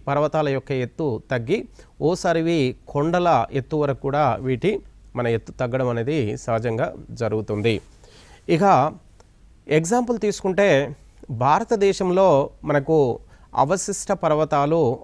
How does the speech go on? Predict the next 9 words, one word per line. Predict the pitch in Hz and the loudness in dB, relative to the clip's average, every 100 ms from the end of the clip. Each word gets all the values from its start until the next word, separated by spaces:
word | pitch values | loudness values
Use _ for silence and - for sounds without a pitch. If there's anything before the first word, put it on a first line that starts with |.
| - | -2
ఆరావళి | 120 127 139 135 139 175 | 4 4 4 2 0 -2
పర్వతాలు. | 120 113 104 120 110 110 107 95 - - - - | -2 -2 -2 -2 -2 0 -2 -4 -14 -20 -20 -6
ఇవి | 151 165 247 - - | 0 2 2 -2 -8
భారతదేశంలో | 117 127 180 220 208 196 190 185 196 220 | 0 2 2 2 2 2 0 0 2 2
అతి | - - | 0 -2
ప్రాచీనమైన | 156 - 156 143 - 185 180 143 139 151 185 - - | -4 0 0 -2 -4 -2 0 0 0 -2 -4 -12 -4
పర్వతాలు. | 120 113 107 104 | 0 0 0 -2
చూడండి | 92 - - - 165 170 | -4 -12 -20 -6 -4 -2
ఇక్కడ | 165 170 123 | 4 4 4